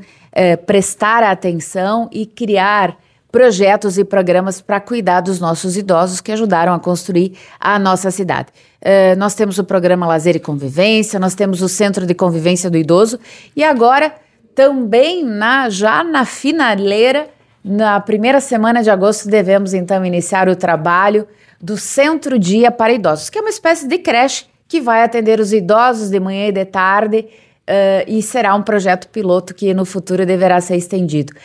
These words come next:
E no radar também teremos, eh, estamos construindo um projeto de uma nova sede para o lazer e convivência, então,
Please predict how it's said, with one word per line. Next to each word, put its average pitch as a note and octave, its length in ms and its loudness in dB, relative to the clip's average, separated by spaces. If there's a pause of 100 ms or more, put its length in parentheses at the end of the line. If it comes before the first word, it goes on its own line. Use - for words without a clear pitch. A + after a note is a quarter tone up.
(140)
E F4 100 4
no F#4 140 2
radar B3+ 480 0
também B3 380 -4
teremos, A3+ 540 -2 (380)
eh, G3+ 260 2
estamos A3+ 460 0
construindo A3 640 0
um G#3+ 80 -2
projeto F#3+ 920 0
de E3+ 580 0 (300)
uma G#3 240 0
nova A#3+ 360 2
sede G#3 480 2
para C4 380 0
o B3+ 40 0
lazer G#3 300 0
e G#3 60 -4
convivência, G3 760 -8
então, F#3 420 -2